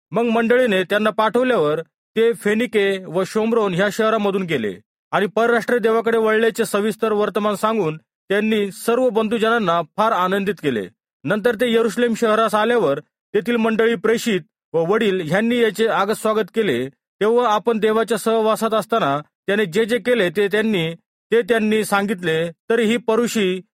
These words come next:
पंथातील कित्येक विश्वास ठेवणारे असे म्हणाले, त्यांची सुनता झालीच पाहिजे व मोशेचे नियमशास्त्र पाळावयाची त्यांना आज्ञा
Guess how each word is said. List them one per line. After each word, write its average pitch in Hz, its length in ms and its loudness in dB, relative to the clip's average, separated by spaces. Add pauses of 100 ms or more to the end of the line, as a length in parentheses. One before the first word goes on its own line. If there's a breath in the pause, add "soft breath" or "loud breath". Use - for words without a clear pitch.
(140)
पंथातील 196 640 -2 (380)
कित्येक 220 360 -4
विश्वास 220 360 -2
ठेवणारे 208 420 0
असे 190 280 -2
म्हणाले, 185 500 0 (340)
त्यांची 214 260 -2
सुनता 220 300 -2
झालीच 196 360 -2
पाहिजे 180 420 0 (220)
व 165 80 -2
मोशेचे 202 440 -2
नियमशास्त्र 220 560 0
पाळावयाची 208 680 0
त्यांना 190 320 -2
आज्ञा 170 320 -2